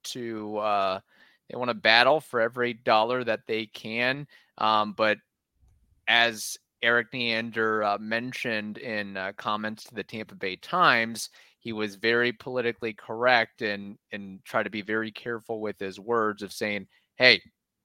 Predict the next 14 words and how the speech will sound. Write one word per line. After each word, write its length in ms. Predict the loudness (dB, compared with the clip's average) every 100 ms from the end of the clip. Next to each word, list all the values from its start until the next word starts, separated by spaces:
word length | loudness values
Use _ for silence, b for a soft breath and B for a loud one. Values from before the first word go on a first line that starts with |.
| _ _ _ -20 _
just 200 | -20 -14
a 40 | -8
little 240 | -4 -2
difference 400 | 0 0 -2 -2
of 100 | -2
opinion 500 | -4 -2 -2 0 -2
here 560 | -2 0 4 4 4 0 _ _ _ -12
on 120 | -4
our 360 | 0 2 2 0
evaluations. 840 | 2 2 2 2 0 0 -6 -8
We 220 | -10 -12 _ 2
definitely 600 | 4 4 0 -6 -4 -6
do 200 | -6 -8
not 400 | -4 2 4 4